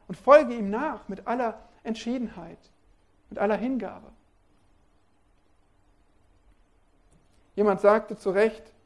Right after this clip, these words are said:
es braucht nicht viel, ein Christ zu sein, aber wir müssen unser Ganzes geben. Das ist so wahr. Wir,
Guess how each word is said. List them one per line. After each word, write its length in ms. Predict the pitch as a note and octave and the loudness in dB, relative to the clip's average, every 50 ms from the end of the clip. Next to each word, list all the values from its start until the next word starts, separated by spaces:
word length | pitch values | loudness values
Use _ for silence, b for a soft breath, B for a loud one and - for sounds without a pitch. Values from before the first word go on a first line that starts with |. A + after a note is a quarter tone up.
| _ _ _ _ _ _ _ _ _ - _ _ _ _ _ _ _ _ - _ | _ _ _ _ _ _ _ _ _ -20 _ _ _ _ _ _ _ _ -20 _
es 100 | - - | -20 -18
braucht 360 | - - - A3+ A#3 A#3 - | 2 6 6 6 6 4 0
nicht 240 | - G3 F#3 - - | -8 -8 -8 -10 -12
viel, 220 | - A#3+ A#3+ A3+ - | -8 -2 0 0 0
ein 160 | A3 G#3 G3+ | 0 -2 -4
Christ 320 | - - B3+ B3 - - | -2 -4 -4 -4 -4 -10
zu 80 | - F#3+ | -10 -6
sein, 340 | F3 F#3+ F#3+ F#3+ G3 G3+ G3 b b b b b b b | -4 -4 -2 -2 -4 -4 -6 b b b b b b b
aber 480 | - G3 G#3 G3 G3+ G3 G3+ G3 B B B B B B _ | 0 0 4 4 4 4 2 0 B B B B B B _
wir 80 | G3 | -4
müssen 280 | G3 F#3+ A3+ - A3 G#3+ | -2 -2 -2 -2 -6 -8
unser 240 | - G3 F3+ G3+ F3+ | -6 -2 0 0 2
Ganzes 600 | - G#3+ B3+ C#4 C4 - - - - - - - _ | 2 2 0 0 -4 -8 -16 -18 -18 -20 -20 -20 _
geben. 280 | - G#3 A3+ G#3 - - - _ _ _ _ _ _ _ _ _ _ _ _ _ _ _ _ _ _ _ _ _ | -4 -4 -2 -2 -6 -10 -16 _ _ _ _ _ _ _ _ _ _ _ _ _ _ _ _ _ _ _ _ _
Das 140 | A3 - - | -16 -14 -14
ist 120 | A3+ - | -14 -4
so 220 | - A#3+ B3+ A#3+ | -2 -2 -2 0
wahr. 240 | G#3 G3 B3 C#4 C#4+ - _ _ _ _ _ _ _ _ _ _ _ - | -4 -6 -6 -8 -12 -16 _ _ _ _ _ _ _ _ _ _ _ 0
Wir, 320 | F#3 F#3+ F#3+ F#3 F3+ F#3 | 2 4 4 2 0 -4